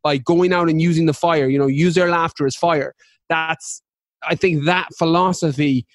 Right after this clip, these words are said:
works in business, it works in fitness, it works in all areas of life if you can channel it.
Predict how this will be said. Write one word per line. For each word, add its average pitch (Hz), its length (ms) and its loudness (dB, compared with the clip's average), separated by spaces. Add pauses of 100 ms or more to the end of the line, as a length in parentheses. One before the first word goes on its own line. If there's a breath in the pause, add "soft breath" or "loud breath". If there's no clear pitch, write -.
(360)
works 147 220 0
in 131 140 -6
business, 190 400 2
it - 100 -10
works 131 300 -4
in 117 60 -12
fitness, 185 580 -2
it 143 80 -6
works 147 240 -2
in 147 80 -4
all 180 260 2
areas 165 240 2
of 131 60 -4
life 151 260 2
if 160 100 -2
you 165 120 -2
can 156 120 -2
channel 156 300 0
it. 117 80 -6